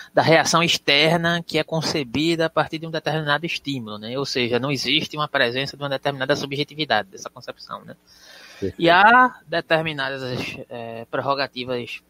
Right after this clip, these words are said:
Speaker 1: digamos, mais elaboradas do behaviorismo que vão adentrar em outros campos. Era isso que eu queria trazer, uma exemplificação, uma problematização dessa questão, dessa redução do behaviorismo. Era isso que eu queria trazer. E aí eu acho que é possível trazer isso,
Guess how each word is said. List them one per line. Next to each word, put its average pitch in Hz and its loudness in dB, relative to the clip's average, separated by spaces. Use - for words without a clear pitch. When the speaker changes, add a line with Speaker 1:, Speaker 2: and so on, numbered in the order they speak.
Speaker 1:
digamos, 120 -6
mais 131 4
elaboradas 131 6
do 123 -2
behaviorismo 139 2
que 190 -4
vão 170 2
adentrar 180 0
em 175 -2
outros 214 -2
campos. 143 -4
Era 147 6
isso 170 2
que 196 -2
eu - -4
queria 202 -4
trazer, 147 -2
uma 147 -2
exemplificação, 165 -4
uma 139 2
problematização 185 0
dessa 170 -10
questão, 139 -8
dessa 139 -8
redução 156 -4
do 147 -16
behaviorismo. 147 4
Era 113 0
isso 120 -4
que - -12
eu 143 -8
queria 151 -4
trazer. 123 4
E 127 2
aí 135 6
eu 139 6
acho - -8
que - -4
é - -6
possível 151 -8
trazer 143 0
isso, 127 -2